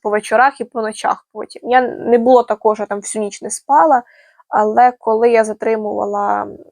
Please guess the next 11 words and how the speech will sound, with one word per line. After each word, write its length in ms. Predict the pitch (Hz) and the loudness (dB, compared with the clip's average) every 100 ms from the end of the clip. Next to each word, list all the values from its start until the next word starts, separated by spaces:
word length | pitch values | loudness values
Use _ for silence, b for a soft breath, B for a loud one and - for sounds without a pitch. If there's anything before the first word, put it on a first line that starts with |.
| _ | _
завдання 680 | 214 220 202 214 220 214 202 | -2 -2 2 4 4 2 -6
і 40 | 202 | -8
мені 280 | 196 202 202 | -6 -6 -6
доводилось 640 | 202 196 202 190 190 - | -4 -4 -4 -4 -8 -10
тільки 280 | - - 196 | -18 -6 -4
у 60 | |
вісім 360 | 185 214 - 196 | -2 -2 -2 -4
закінчувати 600 | 190 196 214 208 196 190 | -6 -2 -2 0 0 0
завдання 440 | 196 226 190 196 - | 0 0 -2 -2 -8
по 60 | - | -10
коледжу, 640 | - 254 330 359 - | 4 4 4 0 -6